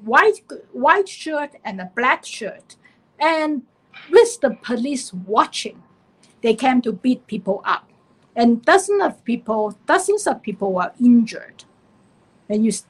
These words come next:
well, I don't know how, uh, if there are other casualties, because news, now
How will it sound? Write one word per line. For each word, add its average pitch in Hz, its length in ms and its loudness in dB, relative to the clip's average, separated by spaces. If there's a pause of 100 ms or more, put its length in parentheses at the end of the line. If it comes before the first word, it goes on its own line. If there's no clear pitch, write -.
(240)
well, 233 320 2 (280)
I 247 140 4
don't 302 300 4
know 254 180 4
how, 226 180 -6 (560)
uh, 214 80 -6 (100)
if 202 260 0
there 190 140 0
are - 120 -6
other 277 280 4
casualties, 233 680 -6
because 190 480 -6
news, 247 380 2 (300)
now 233 420 4